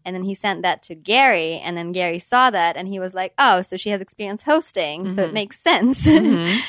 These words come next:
Speaker 1: So basically that landed me the hosting job.
Speaker 2: Wow.
Speaker 1: Yeah, and they asked me and I freaked out 'cause I was like, "You, what? No, what?" <laughs>
Speaker 2: Yeah.
Speaker 1: But obviously I said yes.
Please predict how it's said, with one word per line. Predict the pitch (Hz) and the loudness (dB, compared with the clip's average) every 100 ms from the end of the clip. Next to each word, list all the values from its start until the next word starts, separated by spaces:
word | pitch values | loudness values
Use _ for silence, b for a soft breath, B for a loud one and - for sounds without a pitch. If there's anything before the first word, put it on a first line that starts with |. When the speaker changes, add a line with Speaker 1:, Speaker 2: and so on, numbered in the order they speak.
| B | B
Speaker 1:
So | - | -2
basically | 247 269 285 277 254 | 2 2 2 0 0
that | 202 220 220 - | 2 4 2 0
landed | 220 220 233 214 202 | 0 0 0 -2 -6
me | 202 196 190 202 208 _ - | -4 -4 -6 -8 -12 _ -10
the | 254 | -4
hosting | 285 - 220 175 | -4 -4 -6 -2
job. | 165 170 190 | 0 0 -4
Speaker 2:
Wow. | 165 185 285 247 156 139 143 | 0 2 4 4 4 4 0
Speaker 1:
Yeah, | 196 175 170 - | 2 2 0 -4
and | 208 | -6
they | 208 | -2
asked | 180 196 - | 0 0 -4
me | 180 | -4
and | |
I | 196 | -4
freaked | 196 196 170 | -4 -6 -2
out | 160 156 | -2 -2
'cause | - 175 | -8 -12
I | |
was | |
like, | 180 | -12
"You, | 196 185 - - | -8 -10 -10 -8
what? | 185 180 - _ | 0 0 0 _
No, | 208 208 170 _ | -4 -2 -2 _
what?" | 220 220 403 - | 0 2 2 2
<laughs> | |
Speaker 2:
Yeah. | 392 466 330 427 - - 539 302 B B B _ | 4 4 6 6 6 4 2 0 B B B _
Speaker 1:
But | 220 220 | 0 4
obviously | 214 214 214 196 | 6 4 0 0
I | 196 | 0
said | 202 170 | -2 0
yes. | 190 175 226 - | 2 2 2 -4